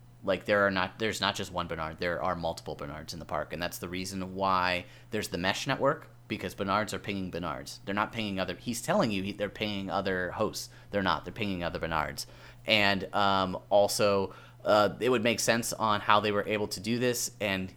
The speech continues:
I mean, to me, the cut over the eye, the non-cut over the eye,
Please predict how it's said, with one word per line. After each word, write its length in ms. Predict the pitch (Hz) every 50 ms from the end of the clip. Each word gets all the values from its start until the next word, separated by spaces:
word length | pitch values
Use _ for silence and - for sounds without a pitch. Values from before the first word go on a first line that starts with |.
| - - - - - -
I 120 | - 98 98
mean, 340 | 101 98 95 95 95 92 - - - - - - - - - - - -
to 100 | - 117
me, 500 | 113 123 143 143 123 107 101 98 - - - - - - - - - - - - -
the 540 | 123 107 98 107 113 107 101 98 98 90 - -
cut 260 | - - 143 - -
over 160 | - 131 120
the 160 | 110 120 110 107
eye, 320 | 104 104 101 101 104 104
the 140 | 101 104 92
non-cut 520 | 95 101 104 110 117 113 - 123 107 -
over 200 | 113 107 98 98
the 160 | 98 98 98
eye, 600 | 95 95 95 95 92 92 92 92 90 90 87 85